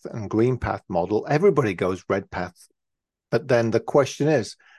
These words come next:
how does that show? How do you exhibit that? Because you might mentally say, "This is a load of rubbish," in your head. But if you then notice that that's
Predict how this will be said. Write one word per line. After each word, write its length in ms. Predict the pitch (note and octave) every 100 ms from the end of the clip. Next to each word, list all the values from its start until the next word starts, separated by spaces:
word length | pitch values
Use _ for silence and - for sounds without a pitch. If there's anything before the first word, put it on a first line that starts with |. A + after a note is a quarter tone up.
| _ _ -
how 200 | B2+ C#3+
does 260 | B2 A2+
that 300 | B2 A2 -
show? 440 | - - B2+ A2 G2+
How 200 | B2+ B2
do 100 | B2+
you 120 | A#2+
exhibit 580 | G#2 G2 G2+ A#2 A2+ -
that? 320 | F2+ E2 - - _ _ _ _ _
Because 560 | B2 A#2 B2 G#2 G2 - -
you 200 | C3+ C3+
might 200 | G#2 G2+
mentally 520 | G#2+ C#3 - A2+ F#2
say, 480 | - A#2 G2+ F#2+ F2
"This 180 | A2 G#2+
is 80 | B2
a 80 | G2
load 180 | G2 F#2
of 60 |
rubbish," 380 | F#2 F#2+ G#2 -
in 100 | F#2
your 120 | E2+
head. 300 | D#2+ A2+ F#2+ - _ _ _ _ _
But 160 | G#2 G#2+
if 180 | A2 -
you 160 | G#2
then 260 | G2 G2 F#2+
notice 500 | A2 C3+ A#2 G2 -
that 260 | G2+ G#3+
that's 420 | - G2+ G2 -